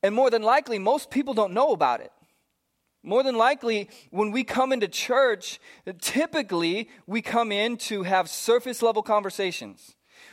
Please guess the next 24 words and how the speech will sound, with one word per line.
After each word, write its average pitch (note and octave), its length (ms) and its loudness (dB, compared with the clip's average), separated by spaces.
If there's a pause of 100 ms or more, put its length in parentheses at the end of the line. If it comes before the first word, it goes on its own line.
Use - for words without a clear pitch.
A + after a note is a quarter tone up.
We F#3+ 180 -2
ask - 340 2
each A3 180 -4
other, G3 280 2 (160)
"How's A#3 300 2
it G#3+ 100 -10
going?" A3 460 2
And F#3 180 0
our F#3 160 2
answers G#3+ 460 -2
are F#3 60 -6
something G3 380 -4
like, F3+ 380 0 (360)
"Better A#3 280 2
than A3 160 0
I G#3+ 140 2
deserve," G3 640 0
hashtag G3+ 840 0
blessed. G3+ 720 0 (1300)
And F#3 360 -2
rarely A#3+ 500 2
do F#3 160 -8
we G3+ 140 -4
have F#3+ 460 0